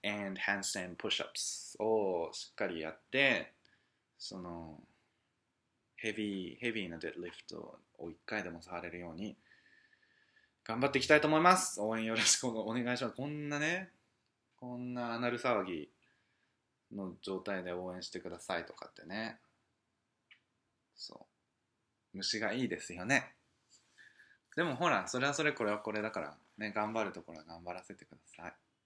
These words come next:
ということで、これからも司馬遼あのねのコーナーは、はらかひきアットジーメールドットコム。はらかひきはすべて小文字で、エイチエーアールエーケーエーエイチアイケーアイアッ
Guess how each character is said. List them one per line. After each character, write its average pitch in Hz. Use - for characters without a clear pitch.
と 151
い 156
う -
こ 165
と 165
で、 110
こ 127
れ 127
か 135
ら 123
も 101
司 -
馬 120
遼 113
あ 107
の 131
ね 180
の 135
コ 127
ー -
ナ 110
ー 101
は、 127
は -
ら 104
か 104
ひ -
き 123
ア 82
ッ -
ト 101
ジ 101
ー 101
メ 104
ー 95
ル 90
ド 87
ッ -
ト -
コ 147
ム。 147
は -
ら 107
か 117
ひ -
き 104
は 117
す -
べ 139
て 117
小 107
文 113
字 127
で、 160
エ 101
イ 101
チ 120
エ 117
ー -
ア 101
ー -
ル 98
エ 117
ー -
ケ 110
ー -
エ 110
ー -
エ -
イ 104
チ -
ア 135
イ 113
ケ 110
ー -
ア 131
イ 120
ア 92
ッ 90